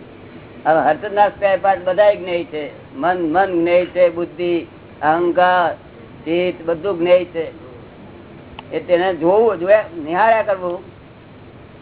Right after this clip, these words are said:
આડા ખોટા વિચાર નહીં જોવાના, તમારે નહીં, ઉડા નહીં, મિત્ર.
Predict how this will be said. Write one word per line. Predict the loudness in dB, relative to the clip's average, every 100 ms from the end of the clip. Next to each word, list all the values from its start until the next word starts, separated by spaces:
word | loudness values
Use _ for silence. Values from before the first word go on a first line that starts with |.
| -12 -2
આડા | 0 0
ખોટા | 2 0
વિચાર | 0 -2 -4
નહીં | -4
જોવાના, | -2 -2 -2 0
તમારે | 2 2
નહીં, | -2
ઉડા | -2 -2
નહીં, | -2 -10
મિત્ર. | -8 -10